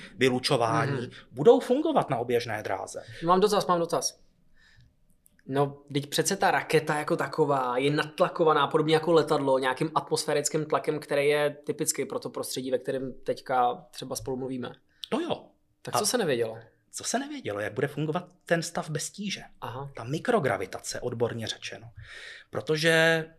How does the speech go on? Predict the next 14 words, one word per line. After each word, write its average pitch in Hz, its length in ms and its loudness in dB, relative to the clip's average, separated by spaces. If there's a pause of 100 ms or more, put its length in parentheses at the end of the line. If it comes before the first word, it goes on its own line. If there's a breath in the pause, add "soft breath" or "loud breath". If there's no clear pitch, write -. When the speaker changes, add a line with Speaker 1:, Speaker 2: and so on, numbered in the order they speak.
Speaker 1:
jsme 151 180 0
nevěděli 247 360 4
třeba, 160 280 4
jestli 123 440 0 (340)
střeva, 107 1000 -8
která 131 300 0
pomáhají 160 580 0
trávit 131 400 -4
potravu, 107 640 -6 (340 soft breath)
budou 233 580 6
schopná 135 840 -2
dostat - 560 2
peristaltickými 175 1040 0
pohyby. 139 600 -2